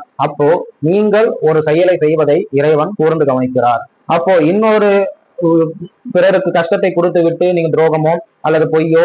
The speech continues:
அல்லது அவர்களை ஏமாற்றி விட்டோ அல்லது பிறரை நீங்கள் துன்புறுத்தி விட்டோ இல்லை வீட்டில் இருக்கக்கூடிய கணவன்களையோ மனைவிகளோ அவமதித்தோ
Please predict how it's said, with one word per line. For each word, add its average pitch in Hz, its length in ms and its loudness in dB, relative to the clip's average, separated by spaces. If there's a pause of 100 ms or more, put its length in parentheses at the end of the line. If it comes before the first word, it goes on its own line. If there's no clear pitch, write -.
(180)
அல்லது 156 180 0
அவர்களை 143 300 2
ஏமாற்றி 165 420 -2
விட்டோ 151 240 0 (340)
அல்லது 165 260 2
பிறரை 180 320 2 (100)
நீங்கள் 165 260 0
துன்புறுத்தி 175 460 0
விட்டோ 151 280 0 (280)
இல்லை 180 240 2 (120)
வீட்டில் 175 380 0 (340)
இருக்கக்கூடிய 160 560 0 (340)
கணவன்களையோ 156 640 0
மனைவிகளோ 151 480 0
அவமதித்தோ 151 560 0